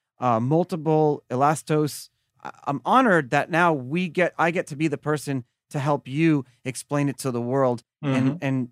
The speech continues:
Speaker 1: and that's what we aim to do. That's why you struck a chord with me. That's why I'm here on the show. And Tomb is the, um, company behind the Elastos Web three technology. And really what you're trying to do is be a,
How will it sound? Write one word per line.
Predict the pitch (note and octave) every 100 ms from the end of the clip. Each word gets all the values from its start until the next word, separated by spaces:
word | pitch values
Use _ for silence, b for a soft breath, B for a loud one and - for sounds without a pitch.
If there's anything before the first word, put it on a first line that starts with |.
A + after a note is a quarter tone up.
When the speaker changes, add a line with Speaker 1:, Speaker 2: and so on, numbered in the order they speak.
| -
Speaker 1:
and | C3 A#2+
that's | D3+ E3+ - -
what | - D#3 -
we | E3 D#3+
aim | D3+ D3+
to | -
do. | A#2 D3+
That's | A#2+ B2+
why | D3
you | C#3
struck | D3+ B2+
a |
chord | - D#3
with | C3+
me. | A#2
That's | A2+ B2+ C#3
why | B2+
I'm | A#2+
here | B2+ B2
on | A2+
the |
show. | - C#3 G#2+ - _ _ _ _
And | - C#3 C3+
Tomb | - F3+ G3 -
is | - E3 B2
the, | C#3+ C3+ C3 B2 _
um, | C3 C3 A#2 A2 - _ _ _
company | E3+ F3+ F#3
behind | E3 C3+ C3+ C3+ C3 A#2+ _ _ -
the | B2
Elastos | G#2+ C3+ D#3 - D3+ C#3
Web | B2+ C#3+
three | - C3+
technology. | B2+ B2 A#2+ A2 A2 A2 A2 - _ _ _
And | C#3 C#3+
really | A3+ B3+
what | D#3+ C#3+
you're | D3
trying | - D3+ D3
to | A2
do | D3 E3+
is | C#3+ A2
be | C3 B2+
a, | A#2+